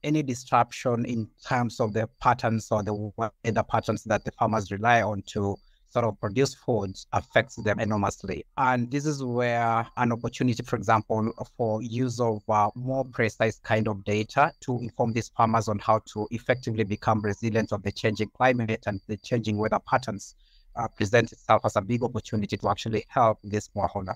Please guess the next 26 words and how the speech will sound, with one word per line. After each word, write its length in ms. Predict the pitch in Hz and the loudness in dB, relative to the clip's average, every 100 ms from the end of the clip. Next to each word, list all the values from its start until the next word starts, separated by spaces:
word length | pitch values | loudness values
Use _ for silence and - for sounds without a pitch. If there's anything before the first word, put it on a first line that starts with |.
| - | -4
farmers. 460 | 202 - - - _ _ | -4 -4 -8 -20 _ _
The 120 | 147 151 | -6 0
other 260 | 147 170 180 | 4 4 4
aspect 520 | 139 - - 131 - - | 2 0 0 -2 -2 -2
is 180 | 127 113 | 0 0
about 560 | 113 - 117 113 113 - 120 | -2 4 4 4 0 -6 -6
the 120 | 123 | 0
African 420 | 127 123 131 120 104 | 0 -2 0 0 0
soils. 640 | - 104 92 - - - | 0 -2 -2 -10 -16 -12
So 340 | - 120 110 104 _ _ _ _ _ 123 | -2 0 0 -2 _ _ _ _ _ -4
generally, 640 | 131 165 165 165 151 147 | 2 2 4 4 4 2
at 100 | 147 | 2
the 60 | 123 | 0
moment, 540 | 117 123 123 120 120 - | 0 0 0 -2 -2 -4
about 400 | 127 - 127 123 | -4 0 0 0
sixty 340 | - 165 - | -6 -8 -2
percent 500 | 160 127 - 127 117 | 2 2 2 -2 0
of 100 | 120 | -2
the 160 | 107 113 | 0 0
African 640 | 135 - - 113 104 104 104 - | 0 -2 -2 0 0 -2 -6 -14
soils 560 | - - 123 101 104 - | -8 2 4 4 -4 -2
are 120 | 117 | -2
actually 380 | 104 120 - 120 | 0 -2 0 -2
degraded 640 | 113 113 117 117 113 101 92 | -2 -4 2 2 2 -2 -4
because 480 | - - 117 110 | -8 -2 -2 0
of 240 | 110 104 | 0 -2